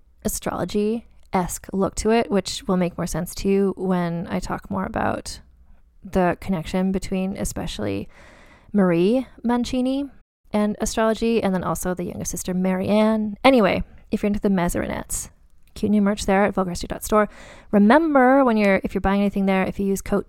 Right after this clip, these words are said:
tits out, you get free U S shipping or tits out ten for ten percent off. Yeah, keep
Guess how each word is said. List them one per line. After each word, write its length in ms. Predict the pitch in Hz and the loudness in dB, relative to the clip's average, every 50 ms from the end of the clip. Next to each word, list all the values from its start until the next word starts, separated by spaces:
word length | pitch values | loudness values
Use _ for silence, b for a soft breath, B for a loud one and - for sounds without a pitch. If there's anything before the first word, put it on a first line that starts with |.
| _ | _
tits 300 | - - - - - - - | -4 -4 -4 -4 -2 -4 2
out, 440 | - 240 - - - - - - - - | 4 6 6 4 2 -4 -10 -12 -16 -10
you 100 | - 214 | -8 -6
get 160 | 190 190 - - | -4 -4 -6 -4
free 160 | - 202 196 196 | -2 0 0 2
U 80 | 190 196 | 0 0
S 100 | 196 - | -2 -4
shipping 340 | - 240 - 254 233 226 - | -4 -2 0 2 0 2 0
or 40 | 202 | -2
tits 240 | - - 202 - - | -4 -6 -8 -8 -8
out 140 | 208 - - | -10 -12 -10
ten 320 | - - 208 208 208 202 | -4 0 0 2 0 0
for 120 | 202 - | -4 -8
ten 240 | - - - 190 190 | -14 -10 -8 -8 -8
percent 420 | - - 185 - - - - - - - - | -8 -12 -14 -12 -12 -12 -12 -14 -20 -4 0
off. 300 | - 285 - - - - _ _ _ _ _ _ _ _ _ _ _ _ _ _ _ _ _ _ _ _ _ _ _ _ | 0 0 0 -2 -8 -18 _ _ _ _ _ _ _ _ _ _ _ _ _ _ _ _ _ _ _ _ _ _ _ _
Yeah, 220 | 202 202 - - - - - - - | 0 0 0 -2 -6 -14 -20 -20 -12
keep 280 | - 226 233 233 - | -8 -6 -6 -6 -8